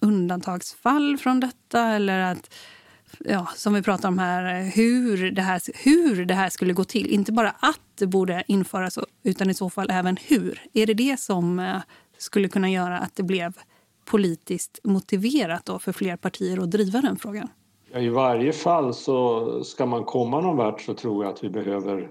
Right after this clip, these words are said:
Speaker 2: förbättra vår, vår pedagogik.
Speaker 1: Mm.
Speaker 2: Och det är klart att vi, vi uttrycker oss som ekonomer ofta lite teknokratiskt. Då. Vi, vi säger att vi vill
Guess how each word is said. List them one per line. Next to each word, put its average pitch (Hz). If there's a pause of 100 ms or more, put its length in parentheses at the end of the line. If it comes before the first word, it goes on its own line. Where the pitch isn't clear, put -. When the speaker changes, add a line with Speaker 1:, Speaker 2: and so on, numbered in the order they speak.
(220)
Speaker 2:
förbättra 135
vår, 101
vår 104 (320)
pedagogik. 117 (280)
Speaker 1:
Mm. 196
Speaker 2:
Och -
det -
är -
klart 139
att 123
vi, 123
vi 120
uttrycker 156
oss 127
som 120
ekonomer 101
ofta 107
lite 98 (760)
teknokratiskt. 135
Då. 120
Vi, 120
vi 117
säger 113
att 110
vi 107
vill 101